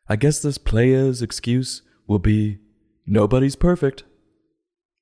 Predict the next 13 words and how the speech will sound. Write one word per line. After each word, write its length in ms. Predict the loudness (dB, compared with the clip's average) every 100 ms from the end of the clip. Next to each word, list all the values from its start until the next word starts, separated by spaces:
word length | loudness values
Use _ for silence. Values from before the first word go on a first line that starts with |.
| _ _ -4
Well, 120 | -2
Gonzo 400 | 0 0 0 -2
gets 200 | -4 -6
distracted 600 | -6 -2 -2 -2 -4 -2
by 120 | -4
some 220 | -4 -6
friends 520 | -6 -4 -2 -4 -8 -12 _ _ _
who 100 | -2
invite 320 | 0 2 0
him 300 | 0 0 -2
to 140 | -4 -4
a 40 |
clubhouse. 720 | -2 -2 0 -2 -4 -6 -12